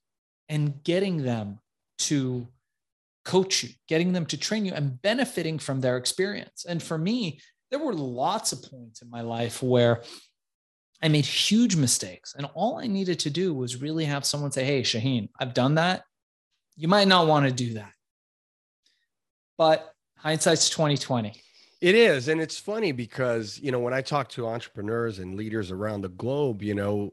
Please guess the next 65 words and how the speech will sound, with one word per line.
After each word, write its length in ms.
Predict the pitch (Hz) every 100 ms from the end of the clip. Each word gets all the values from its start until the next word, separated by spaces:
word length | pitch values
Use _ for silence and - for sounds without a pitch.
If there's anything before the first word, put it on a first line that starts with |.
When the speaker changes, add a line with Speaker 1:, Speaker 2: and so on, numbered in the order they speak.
| _ 104
Speaker 2:
it, 180 | -
sometimes 840 | - - 202 254 277 131 110 107 98
it's 180 | 95 - 123
ego, 480 | 113 98 117 143 - - - _
other 200 | 180 247
times 460 | 214 156 123 113 92
it's 220 | 101 -
pride. 560 | - 110 101 113 120 - _ _
I 100 | 151
felt 280 | 208 294 214
like 200 | 143 127
for 140 | -
me, 180 | 120 143
and 80 | 135
I 120 | 147
don't 100 | 175
know 120 | 139
for 160 | 113 120
you, 200 | 113 107
for 180 | - 139
me, 100 | 175
it 60 |
was 140 | 202 147
an 140 | 123
ego. 340 | 107 107 104 101
It 40 |
was 120 | 98
always 320 | 135 160 - -
more 180 | 120 104
pride. 500 | - 110 92 90 76
Like, 200 | 90 104
I 80 | 107
was 100 | 104
like, 160 | 101 - -
"I 100 | -
gotta 160 | 156 151
learn 240 | 123 120
this 200 | 117 107
on 60 | 107
my 180 | 95 107
own. 200 | 113 107
I 60 |
gotta 160 | 110 107
do 100 | 110
it 60 | 101
on 60 |
my 160 | 101 113
own. 280 | 127 120 113
I 80 |
don't 140 | 113 120
wanna 160 | 110
reach 240 | 104 101 131
out." 240 | 127 120 - - _
And 80 | 143
it 120 | 139
probably 300 | 175 214 190
wasn't 280 | 147 135 131
until 300 | 123 139 120
my, 180 | 117 107
like, 380 | 110 104 -
mid-thirties 760 | 104 110 123 - 127 131 117 92
that 140 | 101
I 60 | 104
really 300 | 104 107 110
discovered 640 | 90 - 113 104 98 90